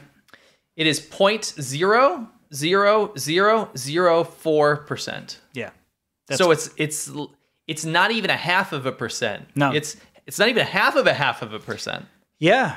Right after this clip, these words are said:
Speaker 2: So you have to understand, okay, we're getting to, uh, the, the point here, but it's pretty obvious to see that these, um, accounts that they set up as,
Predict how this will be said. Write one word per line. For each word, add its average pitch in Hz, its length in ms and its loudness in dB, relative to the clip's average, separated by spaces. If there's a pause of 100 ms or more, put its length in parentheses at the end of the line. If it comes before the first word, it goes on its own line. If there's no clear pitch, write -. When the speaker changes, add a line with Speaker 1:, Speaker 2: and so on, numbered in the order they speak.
Speaker 2:
So 208 320 2
you 208 220 4
have 220 280 2
to 302 200 -2
understand, 202 640 0 (680)
okay, 185 360 2
we're 180 180 4
getting 214 340 4
to, 170 260 4 (100)
uh, 160 40 2
the, 156 160 2
the 151 120 -4
point 190 300 0
here, 147 160 0
but 143 140 0
it's 143 140 -4
pretty 247 260 2
obvious 151 380 2
to 143 80 -6
see 143 240 -4
that 127 200 -6
these, 147 420 -4 (200)
um, 135 260 -4
accounts 156 480 -6
that 151 100 -14
they 135 100 -2
set 127 340 -4
up 151 340 -4
as, 123 500 -4